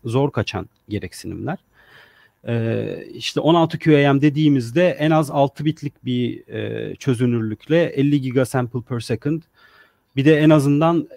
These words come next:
o A D C ya da D A C'nin, e, band genişliğinin on iki buçuk gigahertz falan olması lazım. Yani bunlar, e, e, yüksek, e, gereksinimli şeyler. O yüzden biz, e, burada,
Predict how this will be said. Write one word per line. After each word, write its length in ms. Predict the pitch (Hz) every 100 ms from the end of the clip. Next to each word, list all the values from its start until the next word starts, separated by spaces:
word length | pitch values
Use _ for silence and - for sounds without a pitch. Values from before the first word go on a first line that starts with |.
| -
o 340 | 143 139 -
A 40 | -
D 280 | 135 131
C 180 | 143 -
ya 140 | 139 131
da 100 | 127
D 240 | 123 127
A 40 |
C'nin, 460 | 120 - 147 160 139 -
e, 760 | 123 120 117 113 113 110 104 - - - - 82 - _ - - -
band 340 | 110 131 143 -
genişliğinin 640 | 131 113 - 110 117 160
on 160 | 139 135
iki 200 | 127 123
buçuk 240 | 110 -
gigahertz 480 | 117 117 107 135 -
falan 220 | 127 123
olması 380 | 113 90 85 -
lazım. 240 | - 107
Yani 180 | 113 120
bunlar, 280 | 127 143 156 _ - - - - _
e, 60 | 113
e, 280 | 104 107 104 - - 127
yüksek, 640 | 127 - 151 - - - _ 110
e, 400 | 110 107 107 107
gereksinimli 640 | 117 113 - 120 110 110
şeyler. 360 | - 90 120 196
O 100 | 135
yüzden 360 | 160 165 208 185
biz, 280 | 196 208 - 139
e, 520 | 139 135 131 127 127 - _ _ _ _ _ -
burada, 480 | 135 151 185 214